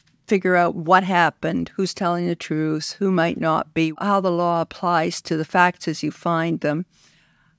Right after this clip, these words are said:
Uh, but as you move up the appellate ladder, and certainly at Supreme Court of Canada or the Supreme Court of the United States, for example, you are going to get some really, really tough issues, very critical and difficult, uh,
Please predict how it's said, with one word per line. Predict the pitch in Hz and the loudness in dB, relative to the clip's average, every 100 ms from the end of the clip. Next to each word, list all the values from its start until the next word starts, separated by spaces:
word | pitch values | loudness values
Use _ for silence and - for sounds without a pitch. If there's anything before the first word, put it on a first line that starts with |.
| - | -8
Uh, | 180 175 196 | -4 -2 2
but | 196 196 - 196 | 6 4 4 2
as | 220 220 | 2 2
you | 214 | 0
move | 196 214 226 | 2 2 2
up | 202 180 | 2 2
the | 180 | 0
appellate | 175 - 226 214 - | 0 0 2 2 2
ladder, | 165 156 156 | 2 2 0
and | 156 | -2
certainly | - 196 180 170 | -2 0 0 0
at | 156 - | -2 -4
Supreme | - 175 165 | -4 -2 -2
Court | - 190 160 | -2 0 0
of | 160 | -2
Canada | - 180 165 151 | -4 -2 0 0
or | 147 | -2
the | 151 | -4
Supreme | - 156 156 | -6 -6 -2
Court | 160 | -2
of | 156 | 0
the | 160 | 0
United | 156 147 147 | 2 0 -4
States, | - - 240 226 - | -8 -2 0 0 -2
for | - 180 | -4 -4
example, | 170 190 175 165 170 160 _ _ _ _ _ | -2 0 0 0 -4 -6 _ _ _ _ _
you | - 202 214 | -2 2 2
are | 180 | 2
going | 185 175 | 2 2
to | 165 | 2
get | 165 156 | 0 0
some | - 151 151 165 | -4 -2 -2 0
really, | 190 180 165 | 2 4 2
really | 160 147 156 147 147 | 0 0 0 0 -2
tough | - - 180 160 - - | -4 -6 -4 -4 -6 -4
issues, | 170 - - 147 104 165 - - | -4 -2 -4 -2 -4 -6 -8 -8
very | - 175 202 196 180 | -6 0 2 2 0
critical | - 202 185 - 180 165 151 | -2 -2 -2 -2 -2 0 0
and | 139 233 | -2 -2
difficult, | 180 170 175 - 170 147 - - - - | -4 -4 -6 -6 -2 -2 -4 -12 -16 -8
uh, | 156 139 139 | -4 -4 -4